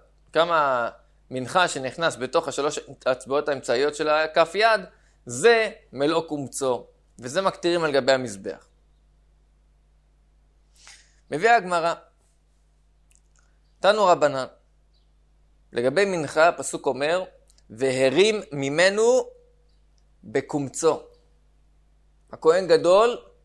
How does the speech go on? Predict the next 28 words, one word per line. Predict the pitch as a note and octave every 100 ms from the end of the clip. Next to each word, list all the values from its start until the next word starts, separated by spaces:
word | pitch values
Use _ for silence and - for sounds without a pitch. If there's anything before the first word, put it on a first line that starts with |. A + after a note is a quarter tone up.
| _ _ _ _ -
כשהוא | D#3
לוקח | D3 G3+ G#3 F#3 -
כמות | E3 G3+ F3
מתוך | D3+ F3+ F3+ E3
המנחה, | C#3+ B2+ A2 _ C3+ C3+ A#2+ C#3 C3+ F#3+ - _ _ _ _ _ _ _ -
הוא | D3+
לא |
יכול | G#3 G3+ G3+ G3+ F#3 E3
להכניס | A#2+ C3+ - F3+ D#3+
איזושהי | D3 C#3 C#3 A#2+
כף | - F3+ C#3+ - - _ _ _ _ _ _ -
או |
איזשהו | C3 C3+ - D#3 D3+
כלי | E3+ G3+ G#3 D3 B2
לתוך | C3 E3
המנחה | D#3 D3 C3 D#3
וככה | C#3 D#3 D3+
לקחת | C3+ B2+ C3+ C3
את | D#3
ה-, | B2 -
את | A#2+
הקומץ. | - - B2 G#2 -
לא, | D#3+ E3+ - - _ _
צריך | - D#3+
להכניס | D#3+ G3 G3
את | E3+
כף | - E3+ -
ידו | E3 D3+ C#3 A3+